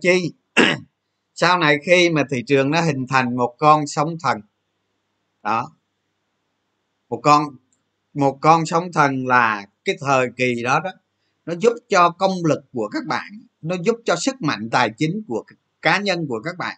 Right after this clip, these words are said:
hay tổ chức của các bạn, nó giúp cho sức mạnh tài chính của các bạn tăng lên gấp nhiều lần trong, trong một con sóng thần. Đó, nên bạn phải hiểu về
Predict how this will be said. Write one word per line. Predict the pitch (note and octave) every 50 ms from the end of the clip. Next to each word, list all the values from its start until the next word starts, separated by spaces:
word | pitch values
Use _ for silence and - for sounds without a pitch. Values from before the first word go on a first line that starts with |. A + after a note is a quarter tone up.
| _ _ _ _ _ _ _
hay | _ - E3+ E3 -
tổ | B2+ A2 A2 -
chức | G3+ G3 G3 -
của | A#2+ G#2+ -
các | C#3+ D#3+ D#3+
bạn, | B2+ A2 - - _ _ _ _ _ _ _ _ _ _ _ _ _ _
nó | - D3 D#3+
giúp | G3+ A3 A3+
cho | - F#3+
sức | E3 - G#3 G3 E3+
mạnh | D3 A2+ G#2 A2 A2
tài | C3 A#2+ B2 A#2+
chính | - C#3+ D3 F3 F3
của | D3 A2+ G#2+
các | G2+ D3 D#3
bạn | D#3 B2 G2+ F#2+ G#2
tăng | G2+ - D3 D3 D3 D3
lên | D3+ D3+ D3 D3
gấp | C#3+ E3+ F3 - _
nhiều | - C3+ D3 D#3 D#3+ D#3 D#3
lần | D3 C#3 C#3 C3+ B2 A#2 -
trong, | - D3 C#3+ D3+ D3 C#3+ C#3+ C3+ - - _ _ _ _ _ _ _ _ _ _
trong | D3 C#3+ C#3+ C#3 C3
một | B2 G#2+ - -
con | C#3+ C#3 C#3+ C#3
sóng | C3+ - C#3 D3+ D#3 D3
thần. | - A#2+ G#2 F#2+ F#2+ _ _ _ _ _ _ _ _ _ _ _ _ _ _ _ _ _ _ _ _ _ _ _
Đó, | G#2 A2 A#2+ C3 D3
nên | D3 D#3 E3 D#3+ D3+
bạn | C3 G#2 G#2 A2 A2 G#2
phải | A#2 G#2
hiểu | A2 A2+ G2+ F#2+ G2 G#2+
về | A2+ B2 A#2